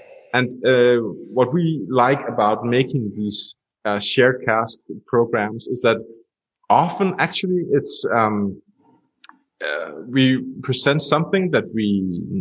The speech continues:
know. So we have an idea that this is gonna work well in the number of years that we say it's gonna take. Um, so that's, like, <laughs> the first very important thing. Um, but then afterwards, it's also trying to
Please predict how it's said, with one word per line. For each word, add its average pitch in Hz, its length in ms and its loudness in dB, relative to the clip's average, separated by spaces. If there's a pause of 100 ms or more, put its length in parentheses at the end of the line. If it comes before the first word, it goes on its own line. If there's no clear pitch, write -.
know. 120 600 2
So - 220 -2
we 107 180 0
have 110 140 0
an 107 80 0 (120)
idea 113 260 4
that 123 100 -2 (100)
this 107 180 -2
is - 140 -4
gonna 95 160 0 (160)
work 143 180 0 (600)
well 104 460 -2 (340)
in 120 120 2
the 107 200 6
number 110 300 2
of - 40 -10
years 123 340 2
that 107 180 0
we 107 60 -2
say 110 240 2 (160)
it's 107 180 -6
gonna 90 160 -6 (100)
take. 151 120 -6 (840)
Um, 104 220 2
so 117 180 -4
that's, 131 220 0
like, - 140 -4
<laughs> 123 80 -6
the 127 60 -2 (120)
first 127 220 2 (320)
very 120 320 2
important 110 460 -2
thing. 117 160 -2 (720)
Um, 123 440 2
but 127 100 -2
then 151 240 2
afterwards, 120 640 0
it's - 220 -6
also 180 260 0 (180)
trying 151 300 2
to 143 40 0